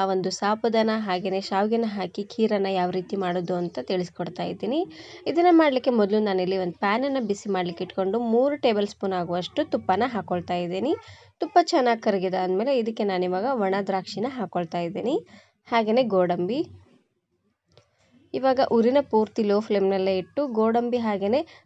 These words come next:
ಆ, ದ್ರಾಕ್ಷಿ ಎಲ್ಲ ಚೆನ್ನಾಗಿ ಕೆಂಪಾಗೋವರೆಗೂ ಫ್ರೈ ಮಾಡ್ಕೊಳ್ಬೇಕು. ಈ ಖೀರನ್ನ ನೀವು ಬೆಳಗ್ಗೆ ಮಾಡಿ ಸಾಯಂಕಾಲವರೆಗೂ ಇಟ್ಟು ತಿನ್ಬೋದು, ಸ್ವಲ್ಪನೂ ಗಟ್ಟಿ ಆಗೋದಿಲ್ಲ. ನೋಡ್ತಾ ಇದ್ದೀರಲ್ವಾ, ಗೋಡಂಬಿ ಹಾಗೇನೆ ದ್ರಾಕ್ಷಿ ಈ ರೀತಿಯಾಗಿ ಚೆನ್ನಾಗಿ ಕೆಂಪಾಗೋವರೆಗೂ ಇದನ್ನ ಫ್ರೈ ಮಾಡ್ಕೊಳ್ಬೇಕು.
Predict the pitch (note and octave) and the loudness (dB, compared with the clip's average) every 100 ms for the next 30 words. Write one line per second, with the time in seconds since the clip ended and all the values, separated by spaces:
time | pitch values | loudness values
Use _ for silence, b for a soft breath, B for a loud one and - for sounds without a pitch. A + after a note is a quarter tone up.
0 | - F#3+ F#3+ G3 G#3 A3 A#3+ G#3 G#3 - | -4 -2 0 2 0 0 -2 0 -2 -4
1 | G3 G3+ A3+ G3+ G3+ G3+ F#3+ F#3+ F#3 B3 | -4 -4 -4 -4 -4 -2 0 0 0 -2
2 | - A#3+ G3 F3+ E3+ F3 F3 F3+ D#3+ C#4+ | -2 -2 -2 -4 -4 -6 -4 -4 -2 0
3 | G4+ A#4 - - - _ _ _ _ _ | 0 -2 -16 -20 -20 _ _ _ _ _
4 | _ _ _ - _ _ _ _ - - | _ _ _ -20 _ _ _ _ -20 -12
5 | - C#4 C#4 C4+ A#3 A3 G#3+ G#3 G3 G3 | -6 -4 0 4 4 4 2 2 2 2
6 | G3 F#3+ F#3+ G3 A#3+ G#3 F#3 G3 F#3+ F3+ | 2 0 0 0 0 0 -2 -4 -4 -4
7 | G3 G#3+ G#3+ G3+ G3 G3 F#3+ A#3+ A3+ F#3+ | -4 -2 -2 -2 0 0 -2 -4 -2 -2
8 | F#3 F#3+ C4 G#3 F3+ G3+ G3 F3+ E3+ - | 0 0 -2 -2 -4 -2 -4 -4 -6 -4
9 | F#3 E3+ E3+ E3+ F#3 D4+ G4+ B B B | -6 -4 -8 -6 -6 -6 -8 B B B
10 | G#3 G3 G3 F#3+ F#3+ F#3+ A#3+ A#3+ F#3+ F#3+ | -2 -2 -2 -2 -2 -2 -2 -2 -2 -2
11 | F#3 G3 G3+ F#3 G3 G3 F3 F#3 F#3 - | -2 -2 -4 -6 -4 -4 -4 -6 -8 -10
12 | G3+ F#3+ F3+ - F#3+ F#3+ G#3+ G#3 G3 G#3+ | -4 -2 -4 -4 -4 -4 -8 -8 -8 -8
13 | - F#3+ G3 G3+ G3 F#3 F#3 B3+ G3+ G#3+ | -8 -8 -6 -6 -4 -4 -2 -2 -2 -4
14 | - F#3 F#3 F3 E3 - F3 F3+ - C4 | -6 -6 -6 -6 -8 -10 -10 -10 -6 -4
15 | G#4 | -4